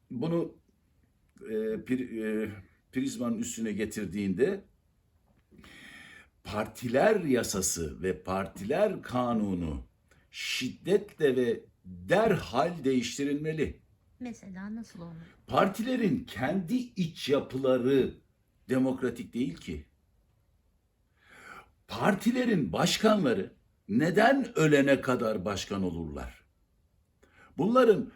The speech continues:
Speaker 1: bir de şeyleri çok severim. Ee, şu sendika başkanları var ya.
Speaker 2: Hı hı.
Speaker 1: Neredeyse, e, parti başkanları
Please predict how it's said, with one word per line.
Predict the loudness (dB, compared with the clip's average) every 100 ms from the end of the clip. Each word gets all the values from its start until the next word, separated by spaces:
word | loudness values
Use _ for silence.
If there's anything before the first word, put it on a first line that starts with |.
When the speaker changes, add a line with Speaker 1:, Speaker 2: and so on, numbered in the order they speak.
| -8
Speaker 1:
bir | 6
de | 6
şeyleri | 6 0 0 -2
çok | 0 0
severim. | 0 0 0 0 -4
Ee, | -2 0 -2
şu | -4
sendika | -2 0 0 2 2
başkanları | 2 2 2 4 4 4
var | 4
ya. | 2 -2
Speaker 2:
Hı | -4
hı. | -12 -18 -20 -12 6
Speaker 1:
Neredeyse, | 8 8 8 6 6 2 2 -4 -6 -4
e, | 0 2 2
parti | 4 2 4 2
başkanları | 4 2 2 -2 0 -2 -2 -4